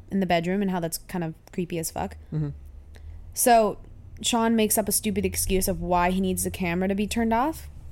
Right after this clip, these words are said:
Speaker 2: Yeah.
Speaker 1: so he can talk to the spirits. The dad says, "I'll go turn 'em off." Literally, as soon as he exits the room,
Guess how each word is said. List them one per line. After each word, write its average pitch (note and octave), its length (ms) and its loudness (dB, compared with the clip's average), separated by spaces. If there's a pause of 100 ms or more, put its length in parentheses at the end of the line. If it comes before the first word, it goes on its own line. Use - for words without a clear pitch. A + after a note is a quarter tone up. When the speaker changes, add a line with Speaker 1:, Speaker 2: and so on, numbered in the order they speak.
(160)
Speaker 2:
Yeah. - 120 -4
Speaker 1:
so G#3 180 4
he G3 180 2
can G3 140 2
talk G3+ 240 -2
to A#3 60 -2
the G3+ 100 0
spirits. F#3+ 540 -2 (880)
The A#3+ 120 8
dad A#3 280 6
says, G#3 260 4 (200)
"I'll A3+ 140 4
go A3 220 6
turn G#3 260 0
'em G3 100 2
off." F#3+ 320 -2 (320)
Literally, G4+ 600 6 (520)
as C4+ 280 6
soon E4+ 640 4
as A3+ 340 6
he A3 140 -2
exits G3 540 0
the G3 100 0
room, F#3 280 2